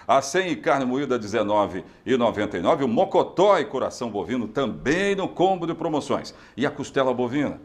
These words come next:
quatorze e noventa e nove. Vale a pena aproveitar. Rua principal do bairro Canivete. Vai lá. Lá está o Chaves esperando por você.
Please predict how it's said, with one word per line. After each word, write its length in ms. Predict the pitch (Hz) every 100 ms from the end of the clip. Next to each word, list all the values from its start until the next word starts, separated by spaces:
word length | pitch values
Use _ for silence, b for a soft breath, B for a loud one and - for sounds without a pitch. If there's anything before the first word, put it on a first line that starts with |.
| -
quatorze 440 | 160 - 175 160
e 40 | 156
noventa 400 | 156 135 165 165
e 40 |
nove. 340 | 165 180 131 85 B B B B
Vale 480 | 80 80 156 226 208
a 80 | 156
pena 280 | 170 202 175
aproveitar. 500 | 170 160 - 120 87
Rua 400 | 90 - 120 117
principal 580 | 170 160 120 - 143
do 120 | 139 123
bairro 520 | 110 120 110 120 117 - -
Canivete. 580 | 190 160 117 143 - -
Vai 180 | 170 170
lá. 240 | 151 - - _ _ -
Lá 220 | 151 170
está 240 | - 165
o 100 | 156
Chaves 480 | - - 156 131 110
esperando 380 | 127 - 120 120
por 120 | 131
você. 420 | 139 - 180 180